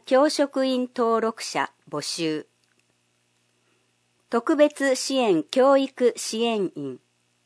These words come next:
令和四年四月から任用する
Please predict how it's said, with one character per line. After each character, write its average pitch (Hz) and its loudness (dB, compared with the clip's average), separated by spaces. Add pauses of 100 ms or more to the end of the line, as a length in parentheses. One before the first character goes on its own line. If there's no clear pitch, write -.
(920)
令 262 2
和 247 4
四 247 2
年 165 0 (120)
四 - -8
月 254 -4
か 220 -2
ら 196 0
任 190 0
用 165 0
す - -12
る 143 -10